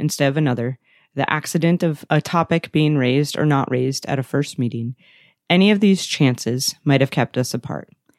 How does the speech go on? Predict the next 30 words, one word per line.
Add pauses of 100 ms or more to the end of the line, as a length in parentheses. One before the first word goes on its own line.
(320)
But
for
a
Christian, (120)
there
are,
strictly
speaking, (100)
no
chances. (580)
A
secret
master
of
ceremonies
has
been
at
work. (580)
Christ,
who
said
to
the
disciples, (360)
'Ye
have
not
chosen
me,